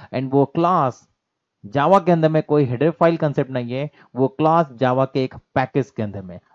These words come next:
means एक folder के अंदर में, तो हमको उसका path लिखना पड़ेगा। उस path को लिखने के लिए Java में एक स्टेटमेंट आता है, that is import statement। इंपोर्ट कीवर्ड को यूज़ कर कर हम लोग उस पाथ को लिखने वाले हैं। So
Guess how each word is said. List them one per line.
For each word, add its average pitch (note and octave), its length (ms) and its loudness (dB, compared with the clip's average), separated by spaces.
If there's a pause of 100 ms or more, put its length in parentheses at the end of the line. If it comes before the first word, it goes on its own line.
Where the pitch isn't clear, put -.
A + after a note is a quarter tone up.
(140)
means D#3+ 380 0
एक - 220 -2 (120)
folder D3 420 4
के B2 120 -6
अंदर G#2 220 -8
में, F#2+ 160 -16 (280)
तो E3 60 0
हमको E3 280 2
उसका D#3+ 240 2
path B2+ 380 -4
लिखना G#2+ 320 -10
पड़ेगा। F2+ 420 -14 (400)
उस - 160 -6 (100)
path E3 280 -2
को F#3+ 80 4
लिखने F3 380 -2
के E3 140 0
लिए C3+ 300 -4 (1300)
Java D3 260 2
में D#3 100 -2
एक E3 220 -4
स्टेटमेंट E3+ 600 -2
आता B2+ 200 0
है, D3 120 0
that B2+ 160 -2
is C3+ 140 -4 (140)
import D#3+ 420 0
statement। G#2 480 -8 (580)
इंपोर्ट D#3+ 560 2
कीवर्ड D#3+ 320 2
को D#3 200 0
यूज़ D#3+ 300 0
कर A#2 180 -2
कर C#3 220 -4 (100)
हम B2+ 160 -4
लोग C3+ 120 -4
उस C3+ 120 -6
पाथ A#2 200 -6 (100)
को F3 60 -4
लिखने A#2 280 -4
वाले F2+ 220 -14
हैं। - 120 -20 (720)
So D3 80 0